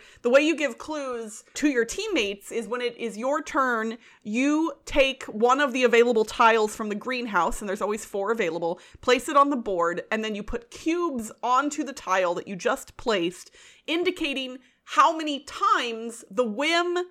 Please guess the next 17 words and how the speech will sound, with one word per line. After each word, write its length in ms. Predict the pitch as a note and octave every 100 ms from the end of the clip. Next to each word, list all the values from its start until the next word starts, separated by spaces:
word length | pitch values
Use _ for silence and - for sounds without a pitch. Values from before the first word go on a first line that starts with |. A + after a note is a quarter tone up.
| -
in 220 | C4+ C#4+
your 240 | C#4+ C4+ C4
hand 560 | - D4 C4 G3 A3+
that 100 | G#3
is 140 | G3 -
hidden 320 | C#4 A3+ G3+ - -
is 160 | A#3 G3
met 420 | A3+ C#4 A#3+ - -
by 240 | A3+ A3+
that 220 | A3+ G3+
tile 280 | - A3 G3
being 280 | F3 D#3+ F3
placed 340 | - E3 -
there. 220 | - G#2 -
So, 320 | - B3 A3+
for 240 | - A3
instance, 600 | - C#4 C4 - B3+ B3